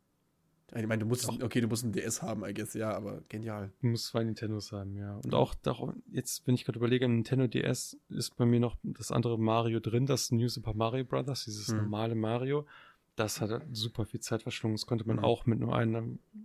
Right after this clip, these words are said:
Speaker 2: mit nur einer Karte mit einer anderen Person spielen. Hat auch sehr, sehr viel Spaß gemacht.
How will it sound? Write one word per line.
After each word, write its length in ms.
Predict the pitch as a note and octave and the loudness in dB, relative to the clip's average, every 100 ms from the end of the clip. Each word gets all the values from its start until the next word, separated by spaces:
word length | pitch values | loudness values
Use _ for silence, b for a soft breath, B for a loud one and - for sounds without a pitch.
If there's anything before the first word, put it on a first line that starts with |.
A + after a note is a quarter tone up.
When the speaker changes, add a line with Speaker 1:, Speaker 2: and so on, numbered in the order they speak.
| G3+ | -2
Speaker 2:
mit 160 | B2+ | 0
nur 140 | C3 B2+ | 4 4
einer 180 | A#2 A2 | 2 0
Karte 320 | - A2+ A#2 | 0 0 0
mit 160 | A2 | -2
einer 140 | A#2+ - | 0 0
anderen 160 | A#2+ A2 | 0 0
Person 320 | G#2+ A2+ A#2 | -4 -4 -6
spielen. 340 | - C3 B2 A#2 | -6 -6 -6 -8
Hat 100 | - | -14
auch 100 | - | -10
sehr, 140 | - | -10
sehr 120 | - | -12
viel 100 | - | -14
Spaß 340 | - - - - | -12 -10 -10 -8
gemacht. 220 | C#3 C3 | -8 -10